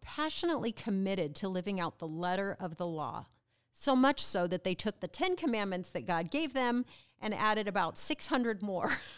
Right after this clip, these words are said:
<laughs> And then they they not only tried to live those out, but they were very, very hard on anybody who didn't. Um, and Jesus called them out multiple times. The only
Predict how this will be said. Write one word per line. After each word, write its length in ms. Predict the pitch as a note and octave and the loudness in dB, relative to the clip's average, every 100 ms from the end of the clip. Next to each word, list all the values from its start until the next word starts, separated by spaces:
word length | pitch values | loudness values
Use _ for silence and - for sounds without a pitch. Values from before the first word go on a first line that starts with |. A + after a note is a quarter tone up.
| - - - - | -20 -20 -20 -4
<laughs> 200 | - - - - - - - - _ | -4 2 2 0 -10 -20 -20 -20 _
And 280 | B3+ B3+ C4 | 2 6 6
then 560 | F4+ F#4 A3 G#3+ A#3+ B3+ _ _ _ _ - - | 6 4 2 2 -2 -6 _ _ _ _ -14 -2
they 640 | B3 A#3 A#3+ A#3 G#3 - - _ _ _ _ _ _ _ _ _ _ _ _ _ _ A3+ | 2 4 4 2 -2 -8 -16 _ _ _ _ _ _ _ _ _ _ _ _ _ _ -6
they 200 | B3 A3 - _ _ _ | -2 -2 -4 _ _ _
not 220 | G#3 A#3 A#3 | 0 4 6
only 640 | C4 D#4 C#4 A3+ G#3+ - _ _ | 6 6 6 4 0 -6 _ _
tried 360 | - A#3+ A3 G#3 | 0 4 4 2
to 100 | A3 | -2
live 240 | G#3+ G#3 | 0 0
those 220 | G3+ G3 | 0 -2
out, 340 | A#3 A#3+ G3 E3+ | 0 0 0 -4
but 140 | G#3+ - | -6 -2
they 100 | G3+ | -2
were 160 | G3 | -2
very, 520 | E3+ E3+ C4 D#4+ E4+ | -4 0 2 2 0
very 640 | A3+ G3+ A#3 A#3 G#3 G3+ - _ _ _ | 0 2 2 2 -2 -4 -8 _ _ _
hard 340 | B3+ C4+ G#3+ F#3 | 2 6 6 4
on 200 | G3+ G3+ | 2 0
anybody 680 | - C4+ A#3+ G#3 F#3+ F#3+ F#3+ _ _ _ | 2 2 4 2 2 -2 -6 _ _ _
who 140 | - G#3 | -4 0
didn't. 520 | A3 B3 D3+ - - _ _ _ _ _ - | 2 2 0 -10 -18 _ _ _ _ _ -2
Um, 160 | A3 | 0
and 160 | - A#3 | 4 4
Jesus 400 | C4+ F#4 A4 - | 6 4 4 -2
called 400 | - - C4+ C4 | -4 2 2 4
them 200 | B3 A3 | 2 0
out 320 | G#3 G#3 F3 - | 2 0 0 -6
multiple 520 | F#3 A3 C4+ C#4 A#3 | -6 -4 -4 -4 -4
times. 400 | - G#3+ F3+ D3+ | -2 -2 -2 -2
The 120 | A3+ | 0
only 220 | A#3+ G#4 | 0 2